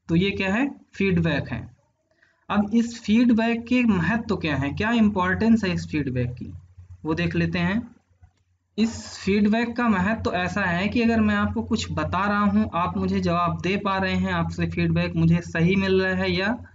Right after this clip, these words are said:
किस level तक मिल रहा है, अच्छा मिल रहा है, बहुत अच्छा मिल रहा है या बहुत ही बेकार मिल रहा है,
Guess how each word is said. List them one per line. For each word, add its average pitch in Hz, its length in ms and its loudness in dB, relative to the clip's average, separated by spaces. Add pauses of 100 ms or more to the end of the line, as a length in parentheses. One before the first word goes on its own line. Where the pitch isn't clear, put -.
(220)
किस - 220 -2
level 175 380 2
तक 220 200 -2
मिल 165 280 0
रहा 160 120 -2
है, 165 160 -2
अच्छा 160 320 -4
मिल 170 240 2
रहा 160 100 2
है, 160 140 0
बहुत 165 300 0
अच्छा 170 220 -4
मिल 156 280 0
रहा 156 120 0
है 156 120 -2
या 190 120 0
बहुत 160 320 -2
ही 175 40 -2
बेकार 160 400 -2
मिल 156 260 0
रहा 147 100 0
है, 180 240 -2